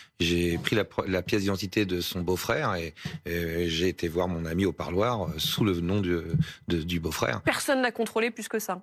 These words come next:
Speaker 1: Il faut se mettre à la place des surveillants aussi. Vous arrivez avec une pièce d'identité, si la photo ressemble, il suffit que la, la pièce d'identité soit un petit peu ancienne et tout, que ça ressemble. Ils ont tellement de gens de chaque pas, ça va tellement vite et tout.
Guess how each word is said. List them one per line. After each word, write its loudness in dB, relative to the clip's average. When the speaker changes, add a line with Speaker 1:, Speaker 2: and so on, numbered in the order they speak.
Speaker 1:
Il -2
faut 2
se -2
mettre 4
à 4
la 2
place 0
des 0
surveillants 0
aussi. 0
Vous 0
arrivez 2
avec -2
une 0
pièce 0
d'identité, 0
si -4
la 0
photo 0
ressemble, 0
il -4
suffit -2
que -2
la, 4
la 0
pièce -4
d'identité 0
soit -2
un -4
petit -6
peu 0
ancienne 2
et -2
tout, 0
que -4
ça -2
ressemble. -2
Ils -2
ont -2
tellement 2
de 2
gens 0
de 0
chaque -2
pas, -2
ça -2
va 0
tellement 0
vite -4
et 2
tout. 2